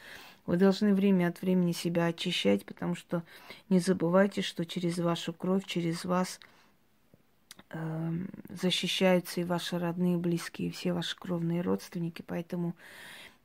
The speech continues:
иногда будьте эгоисткой, думайте о себе в том числе. Не перекладывайте, не откладывайте завтра, послезавтра. Счищайте, снимайте с себя, потому что от этого зависит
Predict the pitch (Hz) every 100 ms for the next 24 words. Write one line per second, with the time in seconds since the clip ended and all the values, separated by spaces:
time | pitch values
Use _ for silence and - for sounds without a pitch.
0 | - 170 170 175 185 175 175 170 185 175
1 | 170 180 196 - 185 165 175 170 165 -
2 | 170 - 175 170 160 - 170 - - -
3 | 190 202 - _ _ - - - 196 202
4 | 208 190 190 - 185 180 170 170 170 165
5 | - 170 170 180 185 - 165 - 180 175
6 | 170 185 175 170 170 - 170 175 160 -
7 | 185 - 175 - 180 180 190 190 190 180
8 | - - - - - 170 - 190 196 185
9 | - 170 170 175 185 190 - - 180 180
10 | 180 _ 185 - 185 - - 165 - 185
11 | 175 170 - 165 175 - 175